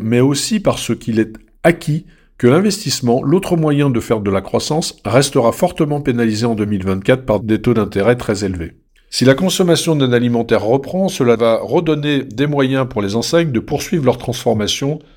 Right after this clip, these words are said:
notamment environnementale, mais également réduire un peu la prime aux acteurs les plus discount à la condition que l'attachement du, au prix du consommateur s'allège un peu. Une question qui n'est pas tranchée. Combien de temps faudra-t-il au consommateur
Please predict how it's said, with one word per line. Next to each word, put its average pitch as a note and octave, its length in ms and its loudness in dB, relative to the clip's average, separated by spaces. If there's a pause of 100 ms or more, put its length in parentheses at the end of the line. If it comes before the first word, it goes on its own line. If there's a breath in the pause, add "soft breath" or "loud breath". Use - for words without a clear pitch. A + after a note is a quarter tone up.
(280 soft breath)
notamment C#3 460 4
environnementale, A2 920 0 (300)
mais A#2 140 0
également D#3 720 0 (320 soft breath)
réduire D3 580 2
un D3+ 100 0
peu F3 380 0
la A2 160 0
prime F#3+ 460 -2
aux B2 200 -2
acteurs C#3 480 2
les G#2+ 120 0
plus D3 180 -2
discount D3+ 520 0
à A#2 100 2
la G#2 80 2
condition C#3+ 600 0 (440 loud breath)
que A#2 100 2
l'attachement D#3+ 600 2
du, - 180 -6
au A#2 80 -4
prix C3 300 -4
du G2 100 -4
consommateur G#2 640 0
s'allège A#2+ 340 2
un G#2+ 80 0
peu. G2 220 -10 (880)
Une A2+ 140 -2
question E3+ 640 2 (100)
qui A#2+ 100 -6
n'est B2 120 4
pas E3 160 4
tranchée. B2+ 560 -4 (580)
Combien D#3 540 2
de A#2 180 -4
temps F#3 320 0
faudra-t-il A2+ 500 2
au A2 60 2
consommateur A#2+ 800 0